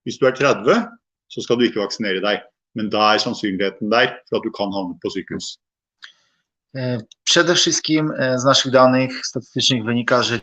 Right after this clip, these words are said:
Speaker 2: dziewięćdziesiąt dwa procent osób tutaj powyżej osiemnastego roku życia w Oslo otrzymało dwie dawki. E, i z naszego doświadczenia również wynika, że po otrzymaniu dwóch dawek, e, z czasem,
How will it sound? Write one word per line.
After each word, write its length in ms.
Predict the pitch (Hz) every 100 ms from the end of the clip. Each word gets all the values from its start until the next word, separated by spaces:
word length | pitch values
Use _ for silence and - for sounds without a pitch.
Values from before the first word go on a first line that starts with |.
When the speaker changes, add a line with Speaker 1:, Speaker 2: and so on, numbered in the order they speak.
| -
Speaker 2:
dziewięćdziesiąt 760 | 117 120 120 - 120 117 - - 113 107 107 107 107 101
dwa 180 | 117
procent 400 | 113 117 107 117 110
osób 360 | 117 - 117 - - -
tutaj 180 | 117 107
powyżej 320 | 110 107 113
osiemnastego 440 | 110 120 110 120 113
roku 240 | 110 113
życia 200 | 104 117
w 80 | 107
Oslo 260 | 110 -
otrzymało 800 | 110 110 110 104 107 104 104 104 - _ _ _
dwie 180 | 113
dawki. 300 | 104 90 - - - _ _ _ _ _ _ _ _
E, 640 | 113 110 110 107 107 107 110 - -
i 240 | 131 127
z 60 | 113
naszego 240 | 131 139
doświadczenia 440 | 131 131 131 139 131
również 260 | 123 120
wynika, 300 | 113 123 127
że 160 | 120 123
po 200 | - 120
otrzymaniu 500 | 120 - 123 123 120
dwóch 200 | 110 120
dawek, 560 | 110 113 127 - - _ _ -
e, 240 | 110 107
z 140 | 107 -
czasem, 680 | 127 120 - 120 131 131